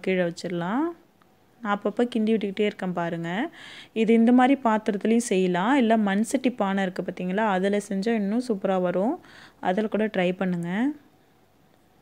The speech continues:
இப்போ நமக்கு பொங்கல் ரெடி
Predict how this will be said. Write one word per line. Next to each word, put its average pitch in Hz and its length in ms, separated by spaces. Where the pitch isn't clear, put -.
இப்போ 226 320
நமக்கு 190 320
பொங்கல் 196 340
ரெடி 180 160